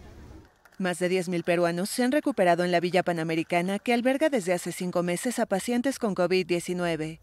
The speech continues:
La villa tiene capacidad para unas mil setecientas camas, pero no tiene unidad de cuidados intensivos,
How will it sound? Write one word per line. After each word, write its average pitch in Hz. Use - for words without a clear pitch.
La 247
villa 294
tiene 226
capacidad 180
para 214
unas 190
mil 214
setecientas 180
camas, 190
pero 254
no 294
tiene 311
unidad 185
de 180
cuidados 175
intensivos, 170